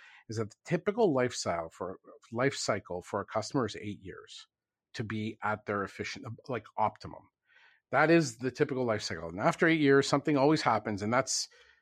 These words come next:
eight years is this magic number. And, and it, ironically, he was so spot <laughs> on on this one. And anyways, long story short, today, fast forwarding it, they're no longer on our top fifty.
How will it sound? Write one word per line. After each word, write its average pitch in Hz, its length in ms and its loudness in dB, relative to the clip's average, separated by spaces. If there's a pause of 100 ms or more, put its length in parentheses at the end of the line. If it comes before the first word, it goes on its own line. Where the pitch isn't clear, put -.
(220)
eight 160 120 -2
years 156 280 6
is 135 120 -2
this 123 160 0
magic 123 340 0
number. 90 300 -4
And, 123 300 -2
and 131 320 0
it, 113 280 -6
ironically, 120 480 2
he 107 100 -4
was - 360 -4 (100)
so - 240 -2
spot 110 320 -4
<laughs> 104 200 -6
on 123 80 -6
on 98 120 -14
this - 180 -16
one. - 200 -12 (640)
And 123 340 0
anyways, 131 380 4
long 160 180 6
story 170 280 4
short, 113 440 0 (300)
today, 143 420 2
fast 113 320 2
forwarding 107 320 0
it, 101 180 -6 (220)
they're 104 380 2 (320)
no 123 260 2
longer 117 380 2
on 104 120 -2
our 95 80 -6
top - 300 -4
fifty. 110 480 -6